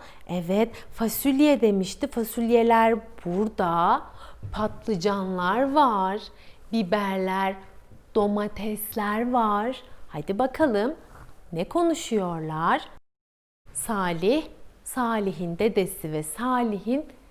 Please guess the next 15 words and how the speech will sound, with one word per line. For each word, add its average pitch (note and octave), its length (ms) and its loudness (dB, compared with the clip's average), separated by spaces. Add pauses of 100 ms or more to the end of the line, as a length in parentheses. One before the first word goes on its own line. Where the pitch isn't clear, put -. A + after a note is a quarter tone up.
(180)
kız - 280 -4
kardeşi F3 680 -4
Demet F#3 580 -2
burada. F3+ 720 4 (1800)
Sonra C4+ 380 2
Salih C#4+ 580 0 (460)
soruyor. E4+ 600 6 (460)
"Dede, G4+ 540 10 (840)
en F4 220 6
çok G4 480 4
hangi D4+ 320 4
sebzeyi G4 520 4
seviyorsun?" D4 760 4 (840)
Ne D#4 140 4
soruyor? G3+ 540 -4